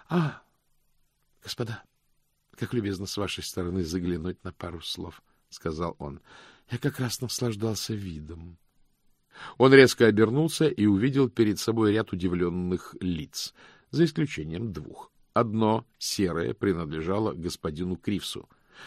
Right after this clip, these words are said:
самому известному, высокооплачиваемому и уж точно самому старому законнику в городе.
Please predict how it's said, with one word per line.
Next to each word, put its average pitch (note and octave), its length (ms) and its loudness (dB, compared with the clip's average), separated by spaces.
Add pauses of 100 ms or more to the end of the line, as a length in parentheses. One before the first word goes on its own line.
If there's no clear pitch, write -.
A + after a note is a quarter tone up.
(120)
самому E3+ 480 4
известному, B2 680 0
высокооплачиваемому G2+ 1300 0
и F2+ 160 -6
уж E2 280 -8
точно C#3+ 420 -4
самому B2+ 520 -2
старому E2 720 0
законнику D#2+ 800 -6
в D2+ 100 -8
городе. A#1+ 520 -10